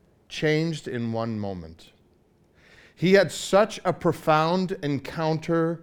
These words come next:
with God that everything that he was taught his entire life was dismantled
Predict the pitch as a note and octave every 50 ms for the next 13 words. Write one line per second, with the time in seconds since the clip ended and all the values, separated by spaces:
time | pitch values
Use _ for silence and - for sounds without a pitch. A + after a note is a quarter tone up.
0 | - - B2+ B2+ B2 B2+ - C#3+ B2 A#2 G2 E2 F2+ F#2 A#2 C3+ D#3 - _ _
1 | _ _ _ _ _ _ _ _ _ _ _ _ _ _ - C#3 C3+ C3+ C3+ -
2 | - E3 F3 F3 F#3+ G#3+ A3 G#3 G#3+ A3 A3 A3 G3+ F#3+ D3 A#2 G#2+ E3 E3+ E3+
3 | E3+ D#3 - - - C#3+ C3 C3 B2 - - C3 A2 A#2+ A#2+ G#2+ - - C#3+ C3+
4 | D3 D#3+ D#3 D3+ C3 G#2+ G2 G2 - - - - _ _ _ _ _ _ _ _
5 | _ _ _ - A#2 A2+ G#2 A2 A#2+ A2+ - - C3+ C3 C3 C3 A#2+ B2 C3 C3
6 | B2+ B2 B2